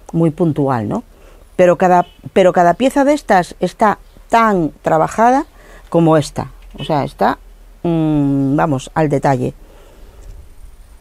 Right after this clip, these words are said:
Después no sé qué más os puedo enseñar por aquí. Bueno, esta llave que también, es que cada pieza que podáis ver podemos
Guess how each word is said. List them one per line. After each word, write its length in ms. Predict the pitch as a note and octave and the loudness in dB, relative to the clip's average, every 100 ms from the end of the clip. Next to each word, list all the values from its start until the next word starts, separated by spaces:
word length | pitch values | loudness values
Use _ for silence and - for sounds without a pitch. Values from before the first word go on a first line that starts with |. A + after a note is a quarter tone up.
| - - - _ - _ _ - - - - - | -20 -20 -20 _ -20 _ _ -20 -20 -20 -14 -2
Después 420 | F3+ E3+ - A3+ | -2 -2 -2 0
no 140 | A3 G#3 | 0 -2
sé 100 | - | -6
qué 100 | A3 | -4
más 180 | A3 G#3+ | -4 -6
os 100 | - | -6
puedo 380 | - G#3 G3 - - - - | -2 0 0 -4 -16 -20 -4
enseñar 460 | G3 - F#3 F3+ F3 | -4 0 0 0 -2
por 160 | F#3 | -2
aquí. 220 | F3+ A#3+ | -2 -2
Bueno, 160 | A3 F3 | 0 -2
esta 200 | F3 D#3+ | -2 -2
llave 340 | D#3+ G#3 G3+ | 2 2 0
que 100 | F#3+ | -2
también, 360 | D3+ D3+ E3+ F3 - - - | -4 -2 -2 -4 -8 -14 -8
es 100 | G#3 | -2
que 160 | C#4+ | 0
cada 220 | C#4 B3+ A3+ | 2 2 2
pieza 260 | C#4 D4+ | 0 0
que 140 | D4 B3+ | -2 0
podáis 400 | C4+ C4 B3+ A#3+ | 2 2 2 2
ver 180 | C#4+ | 0
podemos 540 | A#3+ G#3+ A3+ B3+ - | 0 0 2 0 -4